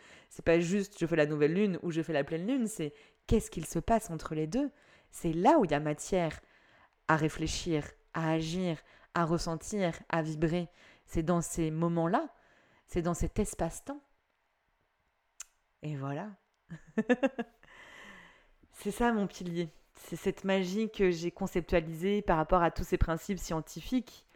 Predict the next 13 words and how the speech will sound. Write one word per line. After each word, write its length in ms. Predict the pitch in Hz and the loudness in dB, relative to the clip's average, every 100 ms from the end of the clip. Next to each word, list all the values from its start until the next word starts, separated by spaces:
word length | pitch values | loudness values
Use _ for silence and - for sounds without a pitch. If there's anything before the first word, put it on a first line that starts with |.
| _ | _
philosophiques, 800 | - 180 165 160 156 247 202 - _ _ _ _ | -12 -2 0 0 -2 -4 -4 -12 _ _ _ _
spirituels, 640 | - 175 160 - 226 214 175 | -8 -4 -4 2 6 6 6
magiques, 580 | 160 156 175 180 - | 0 0 -4 -8 -6
de 80 | 156 | -6
sorcellerie, 600 | 147 156 - 151 156 202 - _ _ - - - _ _ | -2 -4 -2 -4 -4 -6 -10 _ _ -20 -20 -20 _ _
de 100 | 151 | -10
croyances, 560 | - 180 156 175 190 160 | -4 0 0 2 0 2
de 100 | 160 | 2
foi. 460 | - - 175 190 - - _ _ - | 4 6 6 6 -2 -20 _ _ -10
C'est 240 | - 170 | 2 4
un 360 | 156 156 151 151 | 6 4 4 0
joyeux 440 | 156 185 175 196 | 8 8 10 6
mélange 520 | 180 165 190 185 180 | 8 4 4 0 -2